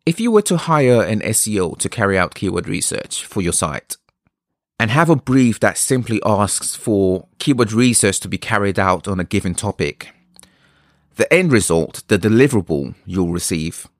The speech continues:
would be a preliminary piece of work. Why, you may ask? Well, for keyword research to be carried out,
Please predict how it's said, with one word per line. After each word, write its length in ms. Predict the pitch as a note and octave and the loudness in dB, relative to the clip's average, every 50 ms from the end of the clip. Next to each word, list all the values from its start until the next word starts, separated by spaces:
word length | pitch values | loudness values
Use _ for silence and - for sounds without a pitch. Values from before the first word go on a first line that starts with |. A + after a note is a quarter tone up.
| _ _ _ _ _ _ _ _ _ _ _ _ _ _ _ _ _ _ _ _ _ _ | _ _ _ _ _ _ _ _ _ _ _ _ _ _ _ _ _ _ _ _ _ _
would 160 | - G2 F#2+ | -8 0 4
be 100 | A#2 A#2 | 4 4
a 60 | A2+ | 4
preliminary 1000 | - - A#2+ A2 G#2+ B2 C#3+ D3+ C3+ A2+ G2 F#2+ F#2 F#2 F2 - - - - G#2+ _ _ | 2 2 0 2 4 4 4 4 4 2 2 2 2 0 0 -2 -6 -14 -20 -20 _ _
piece 260 | - - - G2+ F#2+ - | -12 -8 -6 -6 -4 -4
of 140 | F2+ - | -6 -4
work. 400 | - F2+ E2+ - - _ - - _ _ _ _ _ _ _ _ _ _ _ _ _ _ _ _ _ _ _ _ _ _ _ _ _ - - - | -2 -2 -2 -2 -4 _ -16 -20 _ _ _ _ _ _ _ _ _ _ _ _ _ _ _ _ _ _ _ _ _ _ _ _ _ -20 -20 -12
Why, 340 | - F#2+ G2+ G#2 A2 A#2+ | 0 2 4 4 4 4
you 220 | C#3 D#3+ D#3+ D3 D#3 | 2 0 0 0 0
may 180 | D3+ D3 C#3 | 0 0 -2
ask? 500 | - - D3 E3 F#3+ - - - _ - _ _ _ _ _ _ _ _ _ _ _ _ _ _ _ _ _ _ _ _ | 0 0 0 0 0 -2 -6 -8 _ -14 _ _ _ _ _ _ _ _ _ _ _ _ _ _ _ _ _ _ _ _
Well, 340 | - C3 C#3 D3 C#3+ D#3 D#3+ _ _ _ _ _ _ _ _ _ _ _ _ _ _ _ _ _ _ _ _ _ _ _ _ _ _ _ _ _ _ _ _ _ _ _ | 2 4 4 4 4 2 -2 _ _ _ _ _ _ _ _ _ _ _ _ _ _ _ _ _ _ _ _ _ _ _ _ _ _ _ _ _ _ _ _ _ _ _
for 160 | _ - - D#3 | _ -6 -6 -4
keyword 380 | - - G#3+ G3+ F#3+ F#3 E3+ | 0 0 2 4 4 4 4
research 400 | E3 E3+ E3 - - A2+ G2 - | 4 2 2 4 2 0 0 0
to 80 | - G2 | -4 -6
be 80 | F#2+ | -6
carried 340 | G2+ - - G#2+ G2 G2+ G2 | -6 -4 -2 -2 -2 0 0
out, 360 | F#2+ F#2 - - - _ - | 0 -2 -2 -4 -6 _ -16